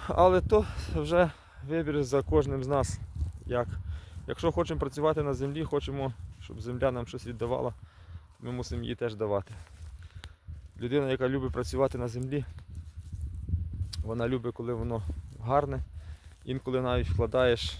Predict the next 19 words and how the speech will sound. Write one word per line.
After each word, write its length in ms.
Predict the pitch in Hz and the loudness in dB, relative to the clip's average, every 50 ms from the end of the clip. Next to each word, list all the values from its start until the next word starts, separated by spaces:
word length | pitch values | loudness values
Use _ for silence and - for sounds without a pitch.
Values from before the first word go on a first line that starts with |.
| - - | -12 -14
<laughs> 120 | - - | -10 -4
непомірно, 920 | 135 127 127 160 165 151 139 - - 131 127 143 160 170 160 151 147 127 | -2 0 2 2 4 4 4 4 4 2 2 2 0 0 0 0 -2 -2
чи 120 | - - | -2 -2
воно 240 | 123 127 127 127 117 - - - - - - - - - - - - - - - | -2 0 0 0 -2 -2 -6 -12 -16 -18 -18 -20 -20 -20 -20 -20 -20 -20 -14 0
вигідно 360 | 123 143 135 135 131 127 135 123 | 2 4 4 4 2 0 0 0
буде, 220 | 127 127 123 127 | 0 0 0 0
чи 140 | - - 120 | 0 0 0
не 100 | 120 120 | 0 2
вигідно, 400 | 127 147 147 139 131 127 127 123 | 2 2 2 0 0 0 0 4
але 300 | 117 117 113 - - - - - - - - - - - - - - - - - - - - | 6 6 6 6 6 4 4 2 0 0 -6 -10 -8 -2 -2 -2 0 0 2 2 4 4 4
приємно 360 | 120 135 139 143 135 131 131 | 2 4 4 2 2 0 -2
прийти 260 | - 131 120 123 131 | -4 -4 -4 -4 -4
подивитися 440 | - 131 123 127 139 135 - - 127 | -4 -4 -4 -2 -2 -2 -2 -4 -6
на 60 | 120 | -8
ту 100 | - 117 | -8 -6
працю, 340 | 110 139 135 127 - - 117 | 2 2 2 2 2 -2 -6
яку 140 | 107 117 107 | -8 -6 -4
ти 120 | 110 104 | -4 -4
зробив. 360 | 98 101 110 - 104 98 90 | -4 -4 -6 -4 -4 -4 -4